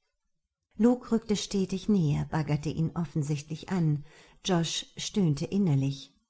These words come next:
„Nicht noch einer von der Sorte.“ Er schien alle Chauvis anzuziehen wie Scheiße die Schmeißfliegen. Oder war das hier eine Uni für Schwuppen? Während Luke mit ihm sprach, wurde Mark vor ihm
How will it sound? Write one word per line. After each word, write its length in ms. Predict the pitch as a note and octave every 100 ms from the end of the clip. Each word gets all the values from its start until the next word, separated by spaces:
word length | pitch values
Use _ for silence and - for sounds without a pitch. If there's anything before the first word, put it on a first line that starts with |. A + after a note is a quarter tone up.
| _
„Nicht 440 | F3 E3+ E3 - E3
noch 300 | D#3 D#3 D3
einer 300 | C3+ C#3+ D3+
von 220 | - C3+
der 160 | C#3
Sorte.“ 440 | C#3 E3+ C3+ - D#3+ - _ _ _ _ _ - _ _ _
Er 220 | A#3 A#3+ A#3
schien 440 | - A#3+ A#3+ A#3
alle 260 | A#3+ C4 B3
Chauvis 640 | - - G3 D#3+ D3+ C#3+ -
anzuziehen 720 | E3 D#3 D3+ - - E3 D#3
wie 80 | D#3
Scheiße 540 | - G3 G3 F#3+ -
die 160 | D#3 D#3+
Schmeißfliegen. 1040 | C#3+ F3 D3 C#3 - - C#3+ C#3+ C#3+ C#3 -
Oder 260 | G#3 F3+ D3
war 80 |
das 220 | C#3+ C#3+ -
hier 260 | E3 D3
eine 180 | D#3 D3+
Uni 380 | - F#3+ E3+ D3
für 220 | C#3 C#3+
Schwuppen? 680 | C#3 - E3+ E3+ C#3 C#3 - _ _ _ _ _ _ _
Während 340 | A3+ A3+ A3
Luke 320 | A3 B3+ C4
mit 160 | G3+ F3+
ihm 140 | -
sprach, 500 | E3+ - F3+ E3+ E3
wurde 160 | - F#3
Mark 320 | F3+ D#3 D#3+
vor 140 | - F#3+
ihm 320 | F3+ F3+